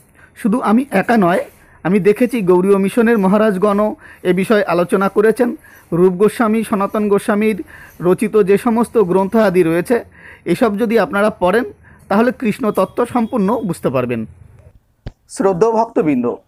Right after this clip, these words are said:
তবে আমরা আজ পেলাম শ্রী শ্রী হরি লীলামৃত অনুযায়ী যে যেমন তারকচন্দ্র বলেছেন যে এক বিষ্ণু পাঁচ ভাগে বিভক্ত হয়ে এসেছেন, ঠিক তেমনভাবেই তারকচন্দ্র আবার মীমাংসা দিয়েছেন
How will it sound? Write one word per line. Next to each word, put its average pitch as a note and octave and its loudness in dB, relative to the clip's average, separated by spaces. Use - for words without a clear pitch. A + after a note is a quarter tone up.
তবে A3+ 2
আমরা G#3+ 2
আজ F3+ -6
পেলাম G3+ 0
শ্রী C4 -10
শ্রী G#3 -6
হরি G#3+ 0
লীলামৃত F3+ -2
অনুযায়ী G3+ -4
যে G#3 0
যেমন G3 0
তারকচন্দ্র G#3 0
বলেছেন G#3 0
যে G3 0
এক F3+ 0
বিষ্ণু C4+ -2
পাঁচ F#3+ 0
ভাগে A#3 0
বিভক্ত G#3 0
হয়ে C4 0
এসেছেন, B3+ -2
ঠিক - -4
তেমনভাবেই A#3+ 0
তারকচন্দ্র F#3+ 0
আবার F#3 0
মীমাংসা F#3 -4
দিয়েছেন B3+ -4